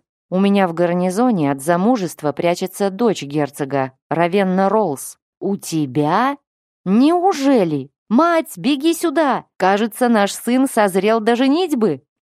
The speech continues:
заорал отец не своим от радости голосом. Я поморщился и поспешил свернуть разговор. «Не говори глупости. Жду информации. Маме привет. С тобой на связи».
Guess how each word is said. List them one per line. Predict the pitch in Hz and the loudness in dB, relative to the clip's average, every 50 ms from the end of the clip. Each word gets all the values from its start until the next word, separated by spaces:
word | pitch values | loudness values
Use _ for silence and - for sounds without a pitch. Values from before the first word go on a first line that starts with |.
| - | -12
заорал | - 139 156 180 180 190 196 196 208 202 190 165 | -6 0 2 2 4 4 2 2 2 2 2 2
отец | 165 165 160 - - 294 311 302 - - | 0 0 0 0 0 0 0 0 0 0
не | 226 240 247 254 | 2 4 4 4
своим | 233 - - 185 190 185 190 214 233 220 208 | 2 0 0 2 2 2 2 0 0 2 0
от | 185 175 - | 0 0 0
радости | 147 151 160 160 151 151 - - | 0 0 0 0 -2 -6 -6 -8
голосом. | 156 139 139 135 127 127 127 - - - 117 113 151 _ _ _ | -8 -4 -4 -4 -2 -2 -4 -6 -6 -8 -8 -8 -10 _ _ _
Я | - 160 175 165 | -4 -2 -2 0
поморщился | - 180 180 185 196 196 190 - - 147 143 - - 151 | 0 -2 -2 0 -2 -2 -4 -6 -10 -10 -10 -8 -8 -6
и | |
поспешил | 143 - 151 - - 170 170 - - 190 185 | -4 -4 -6 -4 -4 -6 -4 -2 -2 -4 -4
свернуть | - - 160 165 165 165 165 156 143 - | -2 -2 -2 -2 0 0 -2 -2 -2 -2
разговор. | 143 143 131 131 135 139 131 123 120 117 _ _ _ _ _ _ - | -4 -4 -2 -2 -2 -2 -2 -2 -6 -8 _ _ _ _ _ _ -4
«Не | 165 202 220 208 | -2 0 0 0
говори | 208 202 202 208 202 185 | 2 2 2 2 0 -2
глупости. | 160 156 151 147 131 - 131 123 - - - 117 - _ _ - | -4 -2 -2 -4 -4 -4 -8 -10 -10 -12 -14 -14 -14 _ _ -10
Жду | 151 165 180 240 247 | -6 -2 0 0 2
информации. | 226 208 - 208 190 175 156 143 131 - - 127 123 123 - _ - | 2 2 0 0 0 0 0 -2 -2 -4 -6 -8 -10 -10 -12 _ -2
Маме | - 226 262 277 269 226 | 0 2 2 2 2 0
привет. | 202 180 175 147 151 143 - - _ _ | 0 -2 -2 0 -2 -2 -4 -6 _ _
С | - - | -12 -4
тобой | - 170 160 165 202 240 254 254 _ - | -2 -2 0 2 0 0 0 -2 _ -6
на | 170 180 | -4 -4
связи». | 180 - 165 147 147 139 123 131 127 | -4 -4 -4 -2 -2 -2 -4 -6 -10